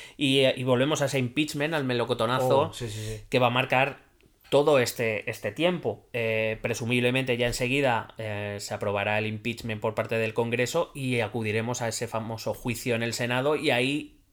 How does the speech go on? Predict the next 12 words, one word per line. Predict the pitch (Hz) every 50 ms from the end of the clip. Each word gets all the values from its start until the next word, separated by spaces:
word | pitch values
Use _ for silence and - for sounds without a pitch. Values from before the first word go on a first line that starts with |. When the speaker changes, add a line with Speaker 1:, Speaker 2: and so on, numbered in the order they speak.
| _
Speaker 1:
habrá | - 117 110 117 131 131 -
que | 120 120
ver. | 147 151 117 -
Evidentemente | - 120 127 127 131 127 139 135 139 139 139 135 160 147 123 -
vamos | 131 127 123 123 110
a | 120
darlo | 113 120 120 117 117 117
por | 123 117 110 107 - _
perdido | - 113 101 107 123 147 147 127 110 101
para | 110 101 101
los | 101 101 101
demócratas. | 110 113 131 135 151 151 151 160 185 202 196 -